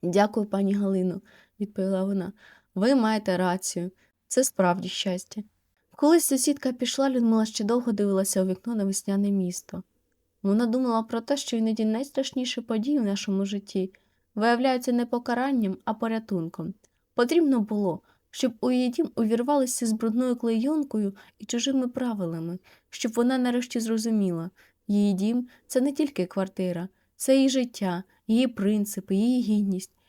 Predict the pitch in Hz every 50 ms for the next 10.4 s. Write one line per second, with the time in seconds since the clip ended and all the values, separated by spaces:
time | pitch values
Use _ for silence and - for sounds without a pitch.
0 | _ _ - 240 247 247 247 247 - - - 180 156 160 185 - _ _ - -
1 | - - - 180 170 196 240 - 294 269 254 254 247 - _ _ 165 147 165 -
2 | _ _ _ _ _ 190 185 190 196 196 196 190 190 190 190 - 190 196 214 214
3 | 214 202 - - - 190 180 - - - - - - 190 - - _ 180 175 170
4 | 175 202 - - 185 160 175 - - 170 170 156 160 170 165 185 185 180 185 180
5 | 175 151 151 - - 196 - _ _ _ _ _ _ _ _ _ _ - 226 254
6 | 277 247 262 262 247 262 254 254 247 247 - - 240 233 226 226 262 269 285 285
7 | 269 254 - _ _ _ _ _ _ 226 214 220 226 233 226 226 - 220 208 208
8 | 208 214 214 - 214 202 196 202 - _ - - 202 202 196 202 190 - - 202
9 | 190 190 185 196 - - - - 190 185 196 196 - - 185 185 180 175 180 165
10 | 151 151 170 - - - 202 196